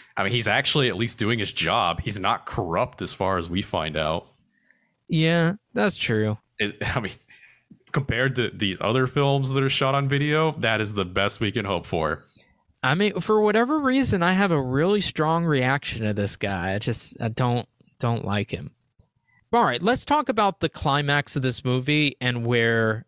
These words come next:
Speaker 2: like, Jeff finally turns into a man, where,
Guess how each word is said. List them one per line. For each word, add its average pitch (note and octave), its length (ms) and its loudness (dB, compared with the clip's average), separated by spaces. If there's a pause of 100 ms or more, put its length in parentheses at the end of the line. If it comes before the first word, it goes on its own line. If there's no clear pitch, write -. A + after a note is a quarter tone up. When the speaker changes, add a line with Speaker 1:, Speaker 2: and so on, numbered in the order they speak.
Speaker 2:
like, G#2+ 240 -2
Jeff B2 320 0
finally A#2 480 0
turns A2+ 460 0
into A#2 380 0
a A#2+ 60 0
man, G2+ 480 -4 (880)
where, A2 440 2